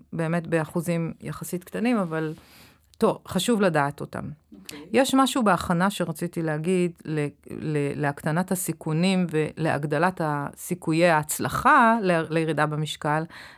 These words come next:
Speaker 1: זה ההכנה הדיאטנית הטובה, הד-, ההכנה של דיאטנית. מכיוון שיש,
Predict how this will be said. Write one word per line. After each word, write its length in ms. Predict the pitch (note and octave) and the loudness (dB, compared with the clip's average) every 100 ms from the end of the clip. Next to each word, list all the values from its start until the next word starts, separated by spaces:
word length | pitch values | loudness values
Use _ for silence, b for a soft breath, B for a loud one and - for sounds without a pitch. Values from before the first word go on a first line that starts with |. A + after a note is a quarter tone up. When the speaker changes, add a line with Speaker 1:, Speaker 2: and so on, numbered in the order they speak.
| - | -6
Speaker 1:
זה 200 | D#3+ D#3 | -2 0
ההכנה 400 | D3+ F3 E3 F#3+ | 0 0 2 2
הדיאטנית 580 | F#3+ D#3+ E3 F3 F3 - | 2 -2 -2 0 -2 -4
הטובה, 400 | - D#3 D#3 D#3 - | -6 -2 0 0 -2
הד-, 140 | - D3 | -6 -4
ההכנה 420 | C#3 D#3+ F#3 G3 | -4 -2 0 0
של 120 | A3 | 0
דיאטנית. 680 | F3+ D3 - D#3 D3 C#3 - B B B B B B B | -2 -4 -4 -4 -4 -6 -14 B B B B B B B
מכיוון 440 | - D3+ E3+ D#3 D#3+ | -6 -4 -2 0 -2
שיש, 1080 | - D3+ - _ _ _ _ E3+ F#3 - | -2 -6 -8 _ _ _ _ -2 0 -2